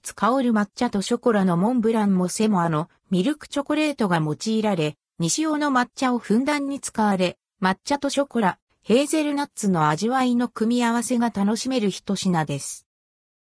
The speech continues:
価格は三百四十三点四四円、税込み、以下同じ。発売日は二千二十三年三月十四日。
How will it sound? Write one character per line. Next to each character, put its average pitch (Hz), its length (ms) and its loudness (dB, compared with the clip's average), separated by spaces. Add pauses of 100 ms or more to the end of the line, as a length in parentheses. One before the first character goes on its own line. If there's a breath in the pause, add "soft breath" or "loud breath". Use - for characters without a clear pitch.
価 208 160 -4
格 285 240 -2
は 247 120 2
三 302 260 -2
百 226 240 0
四 247 280 2
十 170 180 -2
三 247 280 -2
点 185 260 0
四 175 260 2
四 233 260 4
円、 143 240 -4 (220)
税 185 200 2
込 226 180 0
み、 214 180 0 (220)
以 233 80 -2
下 - 140 -2
同 151 140 0 (160)
じ。 160 220 -6 (480)
発 196 380 -4
売 269 200 0
日 233 140 2
は 165 140 0
二 160 120 0
千 285 300 -2
二 285 160 0
十 208 240 0
三 214 340 2
年 214 240 2
三 247 280 0
月 208 240 -2
十 247 220 0
四 185 140 2
日。 147 320 -6